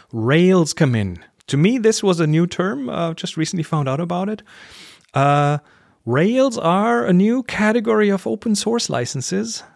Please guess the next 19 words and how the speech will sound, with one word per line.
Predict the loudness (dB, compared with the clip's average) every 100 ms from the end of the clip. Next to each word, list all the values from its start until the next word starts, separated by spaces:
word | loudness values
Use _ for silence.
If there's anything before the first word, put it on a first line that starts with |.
| _ -6
um, | 0 0 0 0 0 0 0 0 -2 -6 _ _ _ _ _
that | 2 4
are |
specifically | 2 2 0 2 2 0 -2
designed | -2 -2 -2 -2
for | -2 -2
A | -2
I | -2 -2
and | 0
machine | 0 -2 -4 -2
learning | -2 -2 -6
projects. | -10 -10 -8 -10 -2
Rail | 2 2
stands | 0 0 0 2
for | 0 0 -4 -18 -18 -18 -2
Responsible | 0 0 0 0 0 -2 -2 -2
A | -2
I | -2 -2
License. | -2 -2 -6 -4 -4 -4 -10